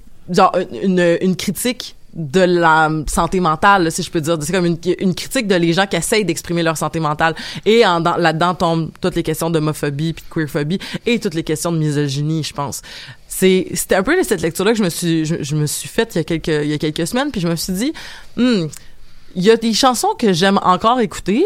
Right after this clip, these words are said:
entre autres, ben, My Chemical Romance, euh, que j'ai écouté à l'usure, mes, mes boîtiers de C D en plastique sont tout dégueux, là, parce <laughs> qu'ils ont, ils ont traîné partout. Euh, mais je pense que c'est important de réhabiliter cette musique-là, puis l'esthétique aussi de J R R Wade, qui est encore dans la musique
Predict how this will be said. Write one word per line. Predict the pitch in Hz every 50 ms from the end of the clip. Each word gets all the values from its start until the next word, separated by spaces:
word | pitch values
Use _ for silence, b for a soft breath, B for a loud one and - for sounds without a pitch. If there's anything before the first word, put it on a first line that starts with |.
| 466 453
entre | - 151 147 - -
autres, | 165 156 139
ben, | 143 147 147
My | 147 156 151 151
Chemical | 165 156 151 - 170 156
Romance, | 156 151 147 147 156 170 175 - -
euh, | 160 147 143 143
que | - 160 147
j'ai | 135 147
écouté | 151 143 - - - 175 170 - - -
à | 165 156
l'usure, | 151 151 156 147 131 170 175 180
mes, | 170 156 147 156 -
mes | - 165 151
boîtiers | 147 131 160 160 156 151 - 214
de | 214 -
C | - 170 156
D | 147 175 185
en | 185
plastique | - 156 151 143 - - - 202 202 -
sont | - - 156 151 147 139 - - -
tout | - - 214 180
dégueux, | 151 160 147 139 131 147 156 180 214 226
là, | 214 202 196
parce | - 170 165 -
<laughs> | -
qu'ils | - 254 254 165 220
ont, | 185 165 B 269 294 302 240 B
ils | 196
ont | 208 202
traîné | - - 202 180 180 190 180
partout. | - 185 156 - - - 214 233 262 B B B B B B B B -
Euh, | 160 160 160 165 160 127 123 92 - - - -
mais | 180 180 185
je | 185 -
pense | - -
que | - 466 466
c'est | -
important | 214 - 175 175 233 240
de | 262
réhabiliter | 240 208 185 170 165 170 170 160 143 - 240
cette | - - - -
musique-là, | 170 165 160 147 160 151 - 214 233 269
puis | - 220
l'esthétique | 185 175 185 - - - 196 185 - - - -
aussi | - - - 233
de | 175
J | 165 196 175
R | 165 165 160 160
R | 156
Wade, | 185 247 262
qui | - - - 240
est | 233 240
encore | 214 196 - - 294 339
dans | 294 226
la | 175 160 156
musique | 156 165 165 151 143 165 214 220 - -